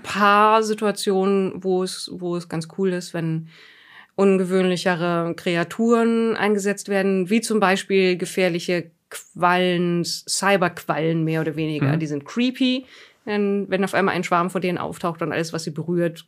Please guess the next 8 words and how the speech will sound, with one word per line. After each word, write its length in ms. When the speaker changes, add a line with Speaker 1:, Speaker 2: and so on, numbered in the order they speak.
Speaker 1:
geht 160
kaputt. 400
Und 920
ein 260
paar 220
von 160
den 140
Animationen. 1000